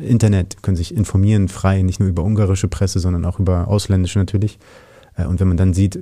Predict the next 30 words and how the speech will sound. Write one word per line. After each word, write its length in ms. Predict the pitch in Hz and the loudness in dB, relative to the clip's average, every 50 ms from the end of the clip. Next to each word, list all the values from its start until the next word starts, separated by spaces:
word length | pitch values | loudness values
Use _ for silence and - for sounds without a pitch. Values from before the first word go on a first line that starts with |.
| - - | -8 -4
wir 100 | 101 98 | -2 0
hängen 200 | 76 87 98 95 | 2 2 2 4
hier 140 | 104 104 98 | 4 4 4
irgendwie 320 | 95 95 92 92 - 95 | 4 2 0 2 2 2
hinterher 480 | 92 92 92 92 80 82 98 110 123 - | 2 4 2 2 2 2 2 2 0 0
und 200 | - 98 90 - | -2 -2 -2 -4
es 160 | - - - | -6 -8 -6
geht 160 | - 98 - | -6 -2 -2
nicht 120 | 104 95 - | -2 -2 -2
voran, 300 | - - 95 101 104 90 | 0 0 2 2 2 0
wie 40 | |
es 80 | 87 - | 0 0
eigentlich 200 | 101 92 - - | -2 -2 -2 -2
vorangehen 400 | - 90 92 92 85 90 90 82 | -2 0 0 2 2 0 0 0
könnte, 360 | - 104 101 95 - 120 120 120 - - - _ _ _ _ _ _ _ - | 0 0 0 2 2 0 0 -2 -6 -18 -20 _ _ _ _ _ _ _ 0
dann 200 | - 95 95 85 | 2 2 4 2
wächst 200 | 92 - - - | 2 -2 -2 -4
die 40 | 73 | -4
Unzufriedenheit. 680 | 104 98 - 110 - - 123 120 131 113 127 143 - | -4 -2 -2 -4 -4 -2 -2 0 0 0 0 -2 -2
Und 360 | - 123 123 131 151 151 156 | -2 0 2 2 2 2 2
man 100 | 127 95 | 2 2
muss 180 | 95 92 - - | 2 2 0 -4
auch 140 | 87 85 92 | -8 -6 -4
sagen, 220 | - - 101 95 | -2 0 0 2
er 80 | 92 85 | 2 2
war 100 | 90 87 | 0 0
sechzehn 400 | 80 95 85 - - - 107 95 | 0 -2 -2 -2 0 0 2 4
Jahre 240 | 92 92 90 95 107 | 4 4 2 2 2
jetzt 160 | 95 - - | 0 0 0
Ministerpräsident. 800 | 95 95 95 92 - 104 - - 110 101 107 101 113 113 113 | 0 2 2 2 0 -2 0 2 2 2 4 2 2 2 0